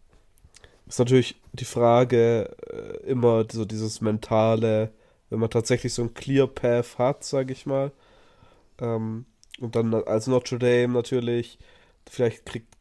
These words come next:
holt man sich noch mal mehr Stakes in das Game rein und sagt, "Okay, wir schaffen's sowieso nicht mehr, also <laughs> ihr war besser auch nicht." Ähm, finde ich sehr interessant. Ich glaub, das wird, äh, definitiv ein Game to watch diese Woche.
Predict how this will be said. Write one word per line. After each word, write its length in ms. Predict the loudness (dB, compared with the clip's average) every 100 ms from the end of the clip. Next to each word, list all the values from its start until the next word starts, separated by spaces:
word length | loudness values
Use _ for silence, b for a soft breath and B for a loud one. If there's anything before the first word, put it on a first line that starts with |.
| -2
holt 140 | -2 0
man 120 | -2
sich 180 | -2 -2
noch 200 | 0 0
mal 120 | 0
mehr 140 | 0
Stakes 540 | -4 -4 -2 -2 -4 -8
in 80 |
das 200 | -8 -8
Game 300 | -2 0 0
rein 440 | -2 -2 -2 -2 -6 b b b b b -14
und 420 | -10 -8 -8 -8
sagt, 300 | -8 -6 -8
"Okay, 280 | -8 -6 -4
wir 140 | -6
schaffen's 580 | -4 -4 -4 -10 -10 -14
sowieso 540 | -10 -6 -4 0 0 2
nicht 360 | 2 0 -2
mehr, 340 | 0 2 2 2
also 500 | -2 -2 -4 -4 -6 _ b
<laughs> 260 | b b 0
ihr 160 | 2 4
war 80 | 4
besser 320 | 4 2 4
auch 240 | 2 2 -2
nicht." 300 | -4 -6 _ B B B B B B
Ähm, 420 | -8 -6 -6 -8 -12 _ -20
finde 220 | -8 -4 -4
ich 80 |
sehr 160 | 0 0
interessant. 400 | 2 -2 0 -2
Ich 80 | -2
glaub, 140 | -4
das 140 | -4 -6
wird, 320 | -6 _ -4
äh, 400 | -2 0 0 -2
definitiv 600 | -4 -4 -4 -6 -8 -12
ein 80 | -4
Game 240 | 0 0
to 160 | -2 -4
watch 260 | -4 -8
diese 240 | -10 -8 -6
Woche. 300 | -8 -8